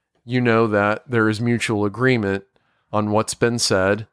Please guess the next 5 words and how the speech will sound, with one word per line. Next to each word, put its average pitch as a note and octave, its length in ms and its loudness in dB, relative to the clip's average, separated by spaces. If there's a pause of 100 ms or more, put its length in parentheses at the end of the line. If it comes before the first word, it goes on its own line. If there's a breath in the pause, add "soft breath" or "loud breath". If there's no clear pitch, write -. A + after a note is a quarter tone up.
(200)
and A#2 140 -2
that A#2 100 0
you B2 220 0
are B2 360 2
understanding A2 1080 -2